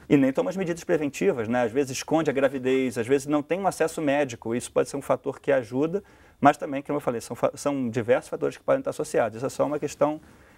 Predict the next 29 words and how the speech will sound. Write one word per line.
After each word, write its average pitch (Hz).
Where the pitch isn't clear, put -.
especulativa. 127
E 180
mais 170
tardiamente 139
também, 139
a 107
gente 110
sabe 143
outros 156
fatores 147
que -
também 135
podem 127
estar 123
associados 127
com -
o -
tipo 123
de, 110
de 120
lesão, 110
às 131
vezes 131
a 127
própria 139
febre, 135
a -
questão 127
de 117